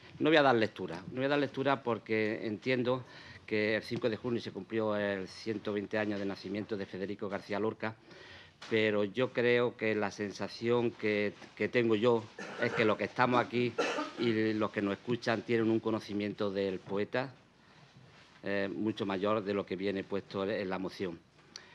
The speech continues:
Lo que en esta mo-, moción, en la parte positiva, simplemente exposición de motivos, lo que decimos es que es un grupo, es adherirnos a una plataforma de intelectuales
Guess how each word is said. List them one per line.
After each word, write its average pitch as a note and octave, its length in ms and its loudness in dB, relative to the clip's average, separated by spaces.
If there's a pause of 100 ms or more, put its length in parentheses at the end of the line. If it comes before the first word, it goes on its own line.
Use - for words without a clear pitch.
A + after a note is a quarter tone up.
(320)
Lo A2 260 2
que A2+ 440 4
en A#2+ 80 0
esta C3 200 0
mo-, C#3+ 120 4 (280)
moción, B2 920 4
en A2 160 -2
la G#2+ 120 0
parte A#2 240 -2
positiva, A2+ 420 -2
simplemente A2 680 0
exposición G2+ 400 -4
de A#2 60 4
motivos, A2+ 360 0
lo G#2 120 0
que G2 100 -4
decimos A2 420 -2
es G#2+ 60 -6
que A#2+ 280 0 (840)
es B2 80 -4
un A2+ 140 2
grupo, A2+ 520 2
es A#2+ 120 2
adherirnos G#2+ 520 2 (200)
a - 40 -8
una G#2+ 180 2
plataforma G#2+ 500 -2
de G2 80 -4
intelectuales F#2+ 680 -2